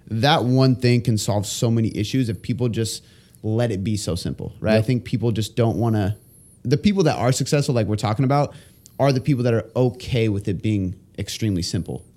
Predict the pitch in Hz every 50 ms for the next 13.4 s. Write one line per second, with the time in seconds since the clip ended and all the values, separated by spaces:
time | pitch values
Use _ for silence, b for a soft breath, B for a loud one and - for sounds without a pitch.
0 | _ _ - 131 127 117 113 107 123 - 175 - 107 107 107 95 87 80 - 71
1 | 67 - - 143 143 165 180 180 170 131 - - 147 110 131 151 165 170 - 180
2 | 180 160 160 147 123 - - 147 131 117 104 95 113 113 113 113 110 - - 107
3 | 92 95 87 95 104 104 104 98 - - - - 87 76 - - - 82 101 98
4 | 95 95 92 101 104 110 113 117 113 107 107 104 101 82 - - - 110 101 90
5 | 85 - - - 80 78 73 - - 131 104 - - b b b b b - -
6 | 180 196 208 226 247 214 151 170 175 165 135 - 156 135 120 - - 127 147 151
7 | 135 131 120 110 110 101 107 101 - 101 101 87 - - 120 110 - - 101 87
8 | 87 73 - 104 85 92 - - - 110 165 160 139 139 175 180 131 - 110 -
9 | 226 - 107 107 - 107 90 - 131 120 127 135 131 - 131 - 170 143 113 117
10 | 113 107 139 139 - - - 165 160 143 120 - - 117 127 135 123 120 135 139
11 | 139 139 151 131 131 131 135 139 147 151 151 - - 107 104 101 - 147 131 117
12 | - - 139 117 - 110 117 127 135 135 120 90 - - 120 113 110 147 160 185
13 | 185 135 101 98 95 - - -